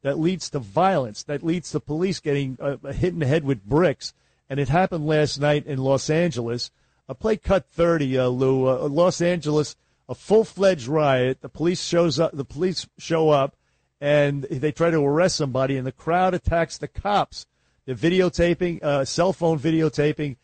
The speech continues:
and attacking the cops. Full-blown riot in L A last night, just like twenty twenty.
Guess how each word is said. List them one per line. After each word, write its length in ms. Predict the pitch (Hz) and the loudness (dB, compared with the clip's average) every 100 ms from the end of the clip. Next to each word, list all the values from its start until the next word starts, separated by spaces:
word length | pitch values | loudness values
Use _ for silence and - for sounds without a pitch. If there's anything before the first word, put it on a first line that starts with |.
| _ _ | _ _
and 100 | 135 | -8
attacking 600 | 139 - 165 170 - 160 | -2 0 2 0 -2 -6
the 100 | 139 | -6
cops. 460 | - 147 143 - - _ _ _ | -2 0 2 0 -8 _ _ _
Full-blown 640 | _ 196 220 175 196 180 | _ 2 4 4 2 2
riot 320 | 170 165 156 | 2 2 2
in 140 | 139 135 | 0 0
L 240 | 151 147 | 0 2
A 100 | 139 | 2
last 360 | 135 135 139 135 | 2 0 0 -2
night, 200 | 135 - | -4 -4
just 180 | 185 185 | -6 -2
like 180 | 170 | -4
twenty 260 | - 170 165 | -2 -2 -2
twenty. 400 | - 143 139 127 | -2 -2 -2 -6